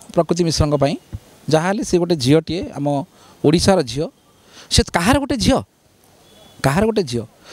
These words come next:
ତାକୁ ଯେଉଁପରି ଭାବରେ ଆପଣ, ମୁଁ ରାସ୍ତାରେ ଗୋଟେ ଛୋଟ example, ମୁଁ ଏବେ ଘରକୁ ଯିବି, ମୁଁ ବାଟରେ ତ୍ରିଶୁଳିଆରୁ ମଦ ଗୋଟେ ପିଇ ଦେଇକି ବାଟରେ ଗୋ-, ରୋଡ଼ accident କରିକି ମୋ ଗୋଡ଼ ହାତ ଭାଙ୍ଗିବି,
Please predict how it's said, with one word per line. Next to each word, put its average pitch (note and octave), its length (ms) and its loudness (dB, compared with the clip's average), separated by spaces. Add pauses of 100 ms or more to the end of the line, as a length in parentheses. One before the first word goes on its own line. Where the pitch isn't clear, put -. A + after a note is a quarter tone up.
(140)
ତାକୁ A3+ 240 0
ଯେଉଁପରି G#3 360 0
ଭାବରେ E3 520 0 (120)
ଆପଣ, F3+ 260 -2 (580)
ମୁଁ F#3+ 220 0
ରାସ୍ତାରେ F#3 320 2
ଗୋଟେ G#3 120 -2
ଛୋଟ D3 200 -2
example, B2+ 400 0 (500)
ମୁଁ G3 120 6
ଏବେ B3 100 4
ଘରକୁ E3+ 320 2
ଯିବି, B2 200 -4 (420)
ମୁଁ G3 100 2
ବାଟରେ G3 260 2
ତ୍ରିଶୁଳିଆରୁ F#3+ 720 2
ମଦ D#3+ 220 2
ଗୋଟେ E3 240 2
ପିଇ D#3 200 -2
ଦେଇକି E3+ 200 0
ବାଟରେ F3 240 0
ଗୋ-, D3+ 140 0
ରୋଡ଼ D3+ 180 4
accident D3 280 0
କରିକି G3 200 0
ମୋ G3+ 80 2
ଗୋଡ଼ C#3 200 2
ହାତ B2 160 -2
ଭାଙ୍ଗିବି, A2+ 340 -6